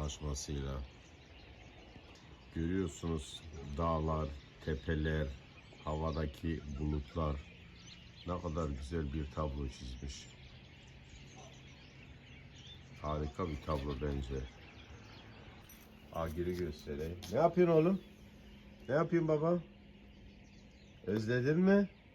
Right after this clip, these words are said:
Gel bakayım. Arkadaşlar Agir de biliyor, o merdivenin ilk basamağına bile basmaz.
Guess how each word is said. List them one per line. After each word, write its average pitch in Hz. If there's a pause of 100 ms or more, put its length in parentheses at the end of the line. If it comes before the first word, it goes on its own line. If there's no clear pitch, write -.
(140)
Gel 113
bakayım. 151 (1300)
Arkadaşlar 90
Agir 82
de 92
biliyor, 90 (140)
o 92
merdivenin 90
ilk 104
basamağına 87
bile 92
basmaz. 78